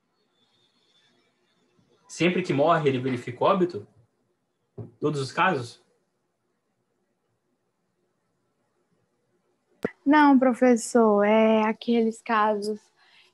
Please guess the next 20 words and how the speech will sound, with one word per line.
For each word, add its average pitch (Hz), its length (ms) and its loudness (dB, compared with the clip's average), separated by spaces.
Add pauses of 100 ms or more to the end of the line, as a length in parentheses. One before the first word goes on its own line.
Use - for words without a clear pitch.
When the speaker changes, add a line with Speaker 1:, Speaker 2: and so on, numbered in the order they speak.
(140)
Speaker 2:
que, 208 1000 0 (140)
alguns 415 400 2
casos 254 460 0
que 247 180 -2
não 220 680 -2
foi 220 320 -2
diagnosticado, 220 920 -2
né, 208 240 -4 (440)
assim, 208 520 -6 (400)
não 220 60 -10
foi 254 120 0
definida 247 500 2
a 240 60 -2
causa 214 640 -4
de 190 160 -12
morte, 208 720 -6 (1500)
é, 226 680 -8
algo, 277 300 -4
essas 320 460 -10
coisas. 254 360 -2